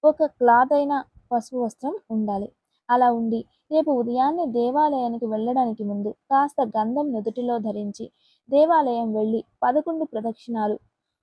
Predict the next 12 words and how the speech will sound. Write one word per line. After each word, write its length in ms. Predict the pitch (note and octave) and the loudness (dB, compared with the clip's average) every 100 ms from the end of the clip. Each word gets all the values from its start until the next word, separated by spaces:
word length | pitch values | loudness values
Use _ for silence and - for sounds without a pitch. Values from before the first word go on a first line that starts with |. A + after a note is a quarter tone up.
| _ | _
గర్భగుడిని 580 | A#3 A3 B3 B3+ C4 C4 | 2 4 4 2 2 0
కానీ 340 | C4+ C#4 F#4 - A3+ | 0 0 -2 -4 0
ఆలయాన్ని 560 | A3+ B3 B3+ A#3+ A3+ | 2 2 2 0 -2
కానీ 260 | G#3+ G#3 G#3+ _ _ | -2 -2 -4 _ _
ప్రదక్షిణాలు 560 | A3 A3 A#3 C4+ C4+ A#3 A3 | 0 0 0 -2 -2 -2 -2
చేసుకుని 340 | G#3 - G#3 | -4 -6 -8
వస్తే 340 | G3+ - F4 G#4 A#3+ | -6 -2 -2 -2 -4
వివాహం 460 | C4+ D#4 D#4+ D4 | 0 0 0 -2
లేని 220 | B3 A#3 | -2 -2
వారికి 380 | A#3 A3 A3 A#3+ A3 - | -2 -4 -4 -4 -6 -6
వివాహ 380 | G#3 G#3+ G#3+ G#3 | -2 0 0 -2
యోగం, 400 | G#3 G3+ G#3 | -2 -2 -2